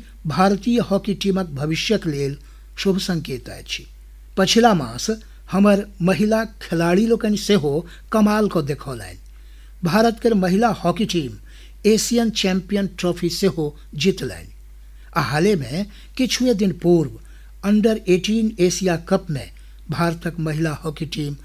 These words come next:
ब्रॉन्ज मेडल प्राप्त केलक। हम क्रिकेट आ हॉकी टीमक सब खिलाड़ी लोकनिकेँ हृदय सँ बहुत बहुत अभिनंदन करै छी।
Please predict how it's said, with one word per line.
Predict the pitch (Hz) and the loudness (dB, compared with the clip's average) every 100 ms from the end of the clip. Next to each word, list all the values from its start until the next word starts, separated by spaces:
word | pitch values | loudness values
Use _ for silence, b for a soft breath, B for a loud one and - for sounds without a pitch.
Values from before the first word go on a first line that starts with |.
| b b b | b b b
ब्रॉन्ज | 143 185 208 180 | -2 2 2 2
मेडल | 156 147 143 139 - - - | 0 -2 -4 -6 -10 -20 -8
प्राप्त | 160 156 160 | -4 -4 -6
केलक। | - 95 85 - - - - b b - | -16 -16 -16 -20 -20 -20 -20 b b -2
हम | 226 240 | 2 2
क्रिकेट | - 196 208 190 - - b b | 2 0 2 0 0 -18 b b
आ | 175 | 0
हॉकी | 165 185 220 | 2 0 0
टीमक | 196 196 190 180 | -2 0 0 -2
सब | - 214 226 208 - | -4 -2 0 -2 -8
खिलाड़ी | - 175 175 190 196 | -8 0 4 4 2
लोकनिकेँ | 160 170 208 196 131 185 B B B | 0 0 -2 -2 -4 -6 B B B
हृदय | - 202 202 | 0 2 2
सँ | - 196 180 - | 2 -2 -2 -6
बहुत | - 180 220 220 | 0 2 2 -2
बहुत | 151 151 165 160 B B B | -4 0 -2 -4 B B B
अभिनंदन | 165 123 160 165 196 202 | -4 -2 -2 0 0 0
करै | 160 127 110 | -4 -6 -8
छी। | - 123 | -10 -10